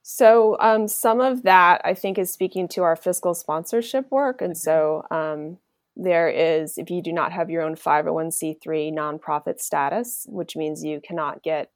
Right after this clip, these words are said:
Speaker 1: tax-deductible donations from U S donors, um, you can come to a fiscal sponsor, such as the Ocean Foundation, and for a, you know, a fee structure, we run the back office,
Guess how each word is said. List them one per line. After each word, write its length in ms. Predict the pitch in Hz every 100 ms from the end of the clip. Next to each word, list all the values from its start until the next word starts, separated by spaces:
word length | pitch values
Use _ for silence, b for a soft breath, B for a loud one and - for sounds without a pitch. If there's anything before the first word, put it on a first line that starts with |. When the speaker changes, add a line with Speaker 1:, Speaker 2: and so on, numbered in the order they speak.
| _
Speaker 1:
tax-deductible 800 | - 156 - 165 160 - 156 156
donations 600 | 156 147 151 - 180 175
from 180 | 175 160
U 160 | 156
S 180 | 151 156
donors, 640 | - 151 165 233 240 - _ b b b b b -
um, 220 | 165 156
you 160 | 170 175
can 180 | 156 156
come 260 | 160 156
to 500 | 160 160 151 143 143 - -
a 40 |
fiscal 380 | 165 165 - 160
sponsor, 580 | - 160 151 151 156 175
such 220 | 160 156
as 120 | 160
the 80 | -
Ocean 300 | 147 - 156
Foundation, 680 | 156 151 139 147 - 147 - -
and 240 | 156 147 -
for 200 | - 156
a, 280 | 147 139 143 _ _ -
you 100 | 156
know, 260 | 135 143 -
a 60 | 160
fee 240 | - 160
structure, 500 | - 151 - - 160
we 160 | 151 151
run 280 | 156 147
the 80 | 147
back 300 | 147 139 -
office, 600 | - 139 - - - -